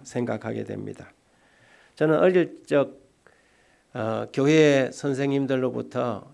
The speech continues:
요셉의 꿈에 관한 이야기를 들으며 자랐습니다. 그의 꿈은 그 자신이 꾼 꿈이 아니라 하나님이 주신 꿈이었습니다.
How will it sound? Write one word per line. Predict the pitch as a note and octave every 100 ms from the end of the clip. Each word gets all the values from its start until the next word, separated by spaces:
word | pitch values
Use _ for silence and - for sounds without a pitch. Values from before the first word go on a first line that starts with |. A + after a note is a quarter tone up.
| -
요셉의 | D#3 F#3+ F3 C3+ A#2
꿈에 | - E3 E3
관한 | C#3 B2 A2+ A2
이야기를 | A2+ A2+ A#2 A2
들으며 | G#2+ A2 G#2+ G#2 A2 D3+ _ _ -
자랐습니다. | A2+ G#2+ G#2 - - - - _ _ _ _ _ _ _ _ _ _ _ _ _ _ _ _
그의 | F3 G#3 F3
꿈은 | F3+ F3+ E3+ D3 C3+ - _ _ _ _ _ _ _ _ -
그 | E3
자신이 | F3 E3 G3+ A3 G3
꾼 | F#3+ E3 D#3+
꿈이 | D#3 D3+ D3
아니라 | A#2 B2 D#3 A2 F#2 _ _ _ - - -
하나님이 | E3 F3+ A3+ B3+ C4+
주신 | C4 C#3 C#3+ D#3+ A3+ -
꿈이었습니다. | A2 A2+ G#2+ - E2 - -